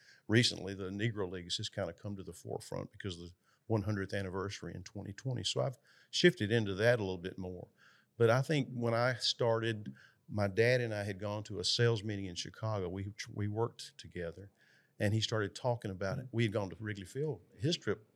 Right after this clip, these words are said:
to Wrigley Field, that was his first one too. And he got, when we got on the plane, he talked about how much that reminded him of Sulphur Dell. So the internet, internet, this is early two thousand, so the internet was just getting cranked up, and I could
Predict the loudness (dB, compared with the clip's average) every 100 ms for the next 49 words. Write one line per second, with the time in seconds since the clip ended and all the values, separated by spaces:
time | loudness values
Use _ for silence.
0 | -10 -6 -4 -4 -6 -2 0 0 -4 -6
1 | -10 -12 -12 -8 -6 -6 -6 -12 _ -20
2 | _ _ -2 0 2 0 -2 -14 _ _
3 | -8 -4 0 0 0 0 0 -4 -2 -2
4 | 0 -2 -4 -8 -10 -6 -6 -4 -4 -4
5 | -4 -2 -2 -2 -4 -2 0 -2 -4 -4
6 | -2 -2 0 -2 -4 -4 -4 -6 -10 _
7 | _ -20 -20 -20 -20 _ 2 2 4 2
8 | 2 2 2 0 -4 -2 0 0 0 -2
9 | 0 2 2 0 -2 -4 -4 -4 -4 -4
10 | -4 -4 -4 -2 -2 -2 -4 -2 -2 -2
11 | -2 0 0 0 0 -4 -4 -4 -4 -2
12 | -4 -6